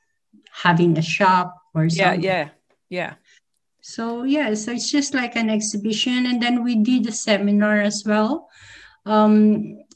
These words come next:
Speaker 1: the seminar is basically, um, we invited the women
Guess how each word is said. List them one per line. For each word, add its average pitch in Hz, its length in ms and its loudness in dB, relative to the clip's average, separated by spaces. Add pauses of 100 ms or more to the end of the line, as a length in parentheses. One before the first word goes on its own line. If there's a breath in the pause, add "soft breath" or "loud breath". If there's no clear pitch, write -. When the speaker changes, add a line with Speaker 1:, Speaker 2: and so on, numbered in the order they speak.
Speaker 1:
the 240 180 0
seminar 254 760 4
is 220 480 -6
basically, 214 960 0 (1400 loud breath)
um, 185 520 0
we 220 240 -2
invited 214 840 0
the 214 280 2
women 196 680 0